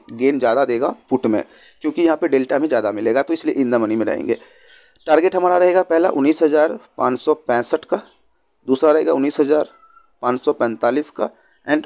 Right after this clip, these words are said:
उन्नीस हज़ार पाँच सौ पच्चीस का। छोटा-छोटा टारगेट है, अपने हिसाब से मार्केट में देखकर प्रॉफिट बुक कर लीजिएगा। तो गैप डाउन में हम क्या करेंगे, ध्यान से समझना है। उन्नीस हज़ार पाँच सौ के रेंज में हम ओपन होते हुए देखेंगे।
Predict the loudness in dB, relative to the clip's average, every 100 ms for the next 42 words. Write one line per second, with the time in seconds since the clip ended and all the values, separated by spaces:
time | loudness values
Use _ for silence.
0 | -4 0 0 0 0 0 -2 -2 -4 -4
1 | -4 -4 -4 -8 -8 -12 -12 -14 -16 _
2 | -20 _ -2 0 0 -2 0 2 2 -2
3 | -2 -4 -4 -6 -6 -2 -4 -4 -6 -4
4 | -4 -4 -4 -2 0 -4 -2 -6 -6 _
5 | -8 -2 -2 -2 -4 -2 -4 -4 -2 -2
6 | -4 -8 -10 -6 0 0 2 0 2 0
7 | 0 0 -2 0 -2 -2 -6 -8 _ -4
8 | -2 -2 -6 -6 -4 -4 -6 -10 -20 -20
9 | _ 0 2 2 2 2 2 0 -2 _
10 | _ _ _ -6 -4 -2 0 2 0 -2
11 | -4 -2 -4 -6 -4 -4 -2 -2 -2 0
12 | 0 0 -4 -4